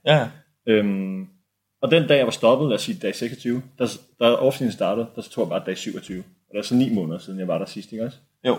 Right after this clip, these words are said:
Speaker 2: Men det er bare lige meget.
Speaker 1: Det var bare
Speaker 2: Så fandt man bare
Speaker 1: fuldstændig
Speaker 2: smadret.
Speaker 1: <laughs> Ja.
Speaker 2: Og det tog ikke mere end at komme til squat-dagen. Jeg squatter selvfølgelig ikke rigtigt. Det
Speaker 1: Nej,
Speaker 2: ved vi
Speaker 1: nej.
Speaker 2: alle sammen.
Speaker 1: Det ved vi godt.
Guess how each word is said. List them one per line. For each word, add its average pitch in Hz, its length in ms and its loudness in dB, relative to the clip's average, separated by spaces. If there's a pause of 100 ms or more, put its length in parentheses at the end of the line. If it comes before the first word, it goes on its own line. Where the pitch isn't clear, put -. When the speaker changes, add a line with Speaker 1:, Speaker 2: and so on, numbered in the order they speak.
Speaker 2:
Men 87 120 -12
det 95 80 -8
er 80 80 -10
bare 76 140 -8
lige 85 120 -14
meget. 82 220 -14 (460)
Speaker 1:
Det - 60 -12
var 107 60 -2
bare 107 160 6
Speaker 2:
Så 104 80 -4
fandt 98 200 -2
man 90 100 -2
bare 87 220 -4
Speaker 1:
fuldstændig 101 140 -4 (280)
Speaker 2:
smadret. - 120 -6
Speaker 1:
<laughs> - 60 -2
Ja. - 40 2 (640)
Speaker 2:
Og 120 100 4
det 123 100 2
tog 135 320 4
ikke 107 120 -2
mere 104 360 2
end 98 260 -4 (380)
at - 120 -20
komme 101 140 -6
til 95 80 -14
squat-dagen. 98 500 -6 (1120)
Jeg - 60 -20
squatter 87 280 -8
selvfølgelig - 300 -16
ikke - 120 -20
rigtigt. - 240 -20 (240)
Det - 80 -14
Speaker 1:
Nej, 98 100 2
Speaker 2:
ved - 20 0
vi - 60 -2
Speaker 1:
nej. - 40 -2
Speaker 2:
alle 180 120 -8
sammen. - 240 -12
Speaker 1:
Det - 160 -10
ved 101 140 2
vi 90 60 0
godt. - 180 2